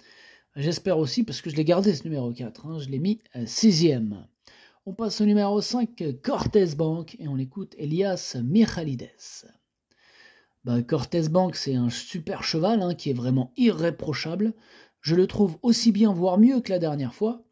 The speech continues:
J'espère qu'il nous fera encore plaisir. Le seul point négatif est qu'à cette valeur,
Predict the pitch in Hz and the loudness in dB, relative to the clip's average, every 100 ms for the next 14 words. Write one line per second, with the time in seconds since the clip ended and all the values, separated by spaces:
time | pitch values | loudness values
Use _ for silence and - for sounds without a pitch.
0 | _ _ _ _ - 143 262 - 233 - | _ _ _ _ -6 -2 -2 -2 -6 -6
1 | - 185 175 175 160 156 156 135 - 147 | -2 0 2 2 2 0 -2 -6 -6 -6
2 | 123 143 175 _ - 151 131 - 214 - | -4 -4 -6 _ -10 -8 -8 0 0 0
3 | - 196 185 170 165 - 214 - - 131 | -2 0 0 0 -2 -2 -2 -4 -8 -8
4 | 127 131 123 160 202 220 214 | -8 -8 -2 2 4 4 0